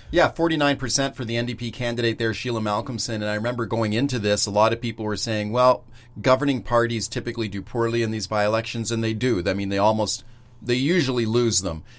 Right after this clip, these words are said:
even in safe seats. I mean, I remember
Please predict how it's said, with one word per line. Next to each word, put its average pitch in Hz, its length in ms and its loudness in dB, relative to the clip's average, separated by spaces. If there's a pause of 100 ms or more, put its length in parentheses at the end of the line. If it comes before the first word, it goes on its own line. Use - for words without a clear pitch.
(120)
even 151 340 2
in 127 140 2
safe 113 340 0
seats. 104 360 -2
I 110 60 -4
mean, 101 160 -4
I 110 80 0
remember 113 540 0